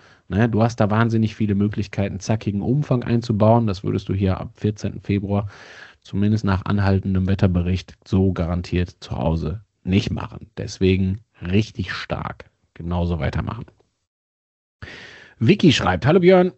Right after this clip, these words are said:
ich trainiere mit dem Qualifier-Plan für den Ironman in Klagenfurt. Ich weiß aus den letzten Jahren Training, dass mir für meine Laufperformance Bergläufe sehr viel bringen. Ich möchte diese gerne wieder einbauen. Wie mache ich das am besten?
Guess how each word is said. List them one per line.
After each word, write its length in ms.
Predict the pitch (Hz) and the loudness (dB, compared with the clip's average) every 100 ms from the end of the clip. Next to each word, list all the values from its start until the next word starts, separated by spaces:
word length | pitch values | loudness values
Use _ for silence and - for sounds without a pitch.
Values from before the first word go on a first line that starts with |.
| - | -2
ich 280 | 120 120 | -2 -4
trainiere 460 | - 110 104 104 101 | -4 0 0 0 -2
mit 240 | 92 90 | -4 -6
dem 140 | 92 92 | -6 -6
Qualifier-Plan 720 | - 87 90 87 - 87 87 | -4 -4 -2 -4 -4 -6 -6
für 140 | - | -6
den 160 | 92 90 | -6 -4
Ironman 280 | 92 92 95 | -2 -2 -2
in 160 | 104 | -2
Klagenfurt. 720 | 104 180 208 170 147 151 - - _ - | 0 2 2 0 0 0 0 -16 _ -4
Ich 240 | 107 - | -4 -4
weiß 300 | 95 101 123 | -4 -2 -4
aus 140 | - - | -6 -8
den 100 | 90 | -6
letzten 300 | 87 - 85 | -6 -8 -10
Jahren 300 | 82 104 - | -10 -10 -10
Training, 540 | - 98 104 180 220 - - | -2 2 4 4 2 -6 -10
dass 280 | 98 95 101 | -8 -6 -2
mir 300 | 104 107 101 | 0 0 -2
für 180 | - | -4
meine 200 | 90 87 | -4 -4
Laufperformance 800 | 85 117 175 - 117 107 104 107 - | 0 2 0 0 -4 -2 -2 -4 -2
Bergläufe 640 | 101 110 101 82 82 - | 2 2 2 -6 -10 -10
sehr 160 | - - | -10 -10
viel 160 | - - | -12 -10
bringen. 220 | 82 82 | -10 -10
Ich 140 | 101 | -2
möchte 260 | 113 156 165 | 0 2 0
diese 220 | 170 175 | 0 0
gerne 280 | 131 113 113 | 0 0 0
wieder 220 | 107 101 | 0 -2
einbauen. 380 | 95 85 85 98 | -6 -10 -10 -10
Wie 240 | 107 165 196 | -2 0 0
mache 240 | 123 - | -2 -4
ich 80 | - | -12
das 180 | 127 - | -14 -12
am 120 | 117 | -10
besten? 320 | 104 - 101 | -12 -14 -18